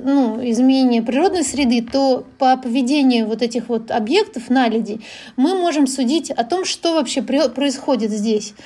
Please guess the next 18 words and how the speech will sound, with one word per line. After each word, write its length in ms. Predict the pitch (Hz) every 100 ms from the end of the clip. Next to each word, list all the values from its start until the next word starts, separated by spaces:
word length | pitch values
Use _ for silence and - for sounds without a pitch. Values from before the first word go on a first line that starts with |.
| - - -
При 120 | - 240
том, 180 | 349
что 180 | 349 -
у 60 | 254
нас, 340 | 269 277 -
э, 240 | 247 233 226
к 80 |
большей 320 | 220 339 302 254
части 300 | 269 254 226
территории 580 | 254 233 254 302 269
доступа 480 | 233 240 262 269 -
нету 460 | 254 262 220 - - -
как 160 | -
такового. 640 | - 226 226 220 202 208 202 - -
То 80 | 262
есть, 360 | 254 254 - - - - - -
изучив, 560 | 254 294 277 330 -
э, 420 | 254 262 240 240